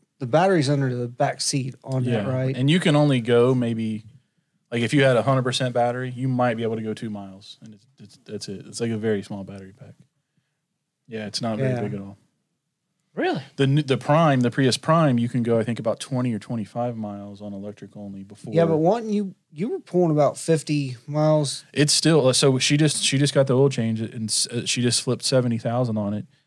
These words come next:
Speaker 2: And the lifetime odometer average for seventy K is fifty-five point six.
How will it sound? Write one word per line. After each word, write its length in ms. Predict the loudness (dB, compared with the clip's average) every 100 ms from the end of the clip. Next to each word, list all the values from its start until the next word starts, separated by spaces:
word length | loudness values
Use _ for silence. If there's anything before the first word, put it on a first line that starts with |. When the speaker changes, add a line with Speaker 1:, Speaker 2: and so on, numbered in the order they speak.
| _
Speaker 2:
And 200 | 0 4
the 80 | 4
lifetime 640 | 4 4 2 0 0 2
odometer 580 | 0 2 2 2 0 -2 0
average 480 | 2 2 0 -2
for 140 | -8 -10
seventy 380 | -4 -4 -4 -4
K 300 | -2 0 0
is 140 | -4
fifty-five 640 | -4 -4 -4 -2 -2 -2
point 260 | -2 -4 -4
six. 460 | -6 -8 -8 -20